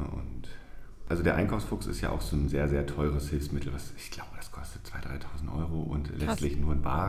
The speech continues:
Speaker 2: Ja, also
Speaker 1: Barcode-Reader mit einer Sprachausgabe ist.
Speaker 2: Zumal es ja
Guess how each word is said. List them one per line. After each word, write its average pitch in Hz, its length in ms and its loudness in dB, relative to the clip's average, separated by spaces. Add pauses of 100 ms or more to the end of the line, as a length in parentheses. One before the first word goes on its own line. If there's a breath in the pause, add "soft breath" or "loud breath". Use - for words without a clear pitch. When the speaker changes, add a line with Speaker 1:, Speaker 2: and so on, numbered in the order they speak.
(120)
Speaker 2:
Ja, 208 160 4
also 90 400 2
Speaker 1:
Barcode-Reader 104 580 4 (500 loud breath)
mit 78 120 2
einer 76 180 4
Sprachausgabe 62 720 -2 (200)
ist. - 200 -6 (920 soft breath)
Speaker 2:
Zumal 214 380 8
es 214 120 2
ja 190 300 4